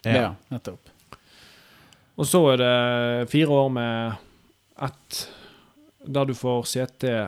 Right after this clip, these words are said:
Speaker 3: en gang i året, men du får blodprøver annen, altså hvert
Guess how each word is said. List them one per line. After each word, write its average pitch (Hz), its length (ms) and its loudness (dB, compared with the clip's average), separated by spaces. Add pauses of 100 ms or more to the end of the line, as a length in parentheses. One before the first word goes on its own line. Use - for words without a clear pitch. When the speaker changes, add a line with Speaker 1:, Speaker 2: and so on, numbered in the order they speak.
(120)
Speaker 3:
en 131 200 -4
gang 110 200 -4
i 104 80 -4
året, 139 420 -4 (300)
men 139 220 -2
du 131 60 -2
får 131 180 -6
blodprøver 127 760 -2
annen, 107 320 -6
altså 123 220 -6
hvert 113 240 -4